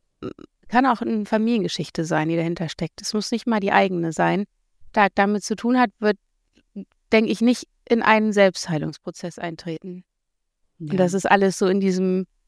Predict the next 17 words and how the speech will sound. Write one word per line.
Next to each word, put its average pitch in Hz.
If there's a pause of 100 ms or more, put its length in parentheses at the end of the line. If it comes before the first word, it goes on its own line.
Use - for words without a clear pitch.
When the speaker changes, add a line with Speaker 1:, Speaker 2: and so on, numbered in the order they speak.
Speaker 2:
Mhm. 170
Speaker 1:
es 170
wird 233
natürlich 226
immer 233
mehr, 226
was 165
Ich -
sehe 185
dich 196
heißt. 208
Es 190
ist -
jetzt 202
auch 196
die 220
Regulationsmedizin 196